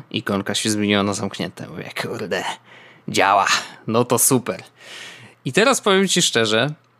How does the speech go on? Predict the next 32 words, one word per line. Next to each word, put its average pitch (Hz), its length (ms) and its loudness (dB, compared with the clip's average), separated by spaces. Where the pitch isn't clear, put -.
że 120 160 -2
trochę... 175 560 2
Mm, 107 420 -6
y, 156 220 2
oczywiście 190 480 2
ja 156 120 4
jestem 170 280 2
w - 60 -6
trakcie 175 300 -2
tego 151 180 -2
procesu 151 480 0
dokładania 131 600 2
nowych 127 260 0
rzeczy, 135 340 2
więc 135 200 -2
to 135 80 2
nie 139 120 2
jest 135 160 0
tak, 127 100 -2
że 120 140 0
zakończyłem, 127 560 2
usiadłem 120 500 2
i 117 40 2
już 113 200 -2
w 120 40 -6
ogóle 113 200 0
zamknięte, 110 540 -4
ale 131 160 2
muszę 143 260 2
powiedzieć 131 480 -2
szczerze, 101 500 0
że 113 240 2